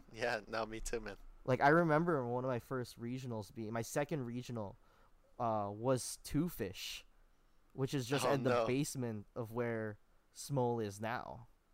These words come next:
Speaker 1: Wow.
Speaker 2: Yeah. Like, you remember that in twenty fourteen. Like, this series goes way back.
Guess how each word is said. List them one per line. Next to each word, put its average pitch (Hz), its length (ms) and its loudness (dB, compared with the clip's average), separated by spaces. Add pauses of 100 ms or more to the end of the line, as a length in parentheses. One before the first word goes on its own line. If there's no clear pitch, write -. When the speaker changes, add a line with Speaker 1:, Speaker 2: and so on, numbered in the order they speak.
(1500)
Speaker 1:
Wow. - 60 -14 (600)
Speaker 2:
Yeah. 127 280 0 (1300)
Like, 120 200 -6
you 135 180 -2
remember 151 340 2
that 110 180 -2
in 107 80 -6
twenty 117 260 -6
fourteen. 107 480 -10
Like, 104 140 -10 (360)
this 165 180 0
series 139 560 -2
goes 110 240 -10
way 117 380 -2
back. 101 340 -6